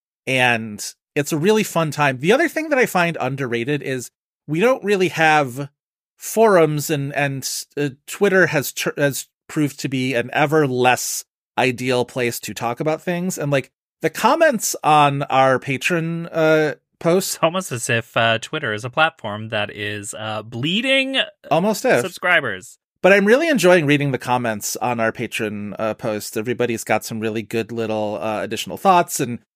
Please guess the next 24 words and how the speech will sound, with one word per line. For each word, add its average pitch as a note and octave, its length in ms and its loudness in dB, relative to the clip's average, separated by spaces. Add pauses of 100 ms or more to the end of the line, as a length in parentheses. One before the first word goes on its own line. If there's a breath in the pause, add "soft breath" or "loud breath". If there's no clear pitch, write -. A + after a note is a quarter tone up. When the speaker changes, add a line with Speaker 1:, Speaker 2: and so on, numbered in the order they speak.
(220)
Speaker 1:
and A#2 400 0 (320)
it's, - 600 -6
it's - 180 -6
a C#3+ 80 0
fun A3 480 4
and D3+ 240 0
friendly D3+ 480 2
place, B2+ 480 -2
and A#2 300 -4
we A#2+ 140 2
are A2+ 120 4
very A#2+ 220 4
proud A2+ 320 2
of G#2 80 -4
our G#2+ 100 0
Garys G2 600 -4 (380)
for - 180 -4
Speaker 2:
And G#2 100 0
Speaker 1:
that. G2 220 2
Speaker 2:
we F#2 100 -10
love B2 420 -4
hearing C#3 320 -8
from - 220 -20
you. A#1+ 140 -20